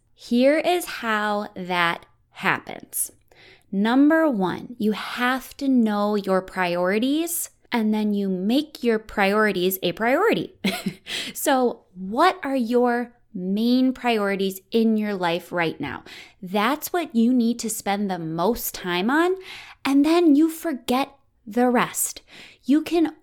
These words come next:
only give your all to a few things. My priorities right now are my family, my business, and my health and fitness. You know what is not a priority?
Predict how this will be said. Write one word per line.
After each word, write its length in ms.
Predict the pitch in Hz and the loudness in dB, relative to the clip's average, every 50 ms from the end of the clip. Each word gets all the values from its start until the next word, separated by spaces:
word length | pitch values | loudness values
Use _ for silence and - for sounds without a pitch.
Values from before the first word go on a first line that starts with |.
| - | -4
only 520 | 240 247 262 269 285 294 294 302 302 277 233 | 0 2 2 4 4 4 4 4 2 0 0
give 400 | 240 - 220 220 233 240 220 208 | -2 -2 0 0 0 -2 -4 -4
your 260 | 220 220 208 202 - - | -4 -4 -4 -4 -6 -4
all 540 | - 190 185 190 202 214 240 269 285 277 - - _ _ _ _ _ - | 0 2 4 4 4 4 4 2 0 -2 -8 -18 _ _ _ _ _ -6
to 180 | - 294 320 | -2 0 2
a 80 | 311 262 | 2 0
few 280 | - - 277 302 311 | 0 0 0 0 0
things. 640 | 294 - - 320 311 214 165 - - - - - - _ _ _ _ _ - | 0 0 0 0 0 0 -2 -4 -6 -8 -12 -12 -14 _ _ _ _ _ -4
My 260 | 190 202 214 247 302 | -2 0 0 0 0
priorities 540 | 302 311 320 311 269 262 269 269 294 285 294 | 0 0 0 0 2 2 0 0 0 -2 -2
right 160 | 302 311 302 | -2 0 2
now 320 | 302 311 330 330 339 - - - | 2 4 4 4 2 0 -2 -4
are 160 | 214 202 196 | -2 -2 0
my 180 | 196 185 175 | 0 -2 -4
family, 760 | 175 - - - 247 233 240 262 285 302 311 311 320 320 320 - _ _ _ _ _ _ _ _ | -6 -8 -6 -4 -2 0 0 2 2 2 2 2 2 0 -2 -4 _ _ _ _ _ _ _ _
my 240 | - 196 196 190 185 | -6 -4 -2 -2 -2
business, 800 | 180 185 - 220 240 247 254 277 285 285 285 285 285 - - - _ _ _ _ _ - | -4 -2 -2 0 0 2 2 2 4 4 2 0 -2 -4 -8 -8 _ _ _ _ _ -6
and 140 | - 202 202 | -4 -2 0
my 100 | 196 185 | 0 -2
health 280 | 180 196 208 208 202 214 | -2 0 -2 -2 0 0
and 160 | 214 214 214 | -2 -2 -2
fitness. 580 | - - - - 135 - - - - - - - _ _ _ _ _ _ _ | -4 -6 -6 -8 -10 -10 -10 -10 -10 -10 -10 -14 _ _ _ _ _ _ _
You 160 | 214 220 226 | 0 2 4
know 160 | 240 247 254 | 4 4 4
what 200 | 254 254 247 220 | 4 4 2 2
is 280 | 220 202 190 185 - - _ _ _ _ | 2 2 0 -2 -4 -10 _ _ _ _
not 340 | - 170 165 165 156 156 180 | -10 -6 -4 -2 -2 -2 -2
a 60 | 220 | -2
priority? 680 | 220 - 269 269 277 285 294 302 311 302 339 349 370 370 | -4 -4 -4 -4 -2 -2 -2 -2 -2 -4 -4 -6 -6 -8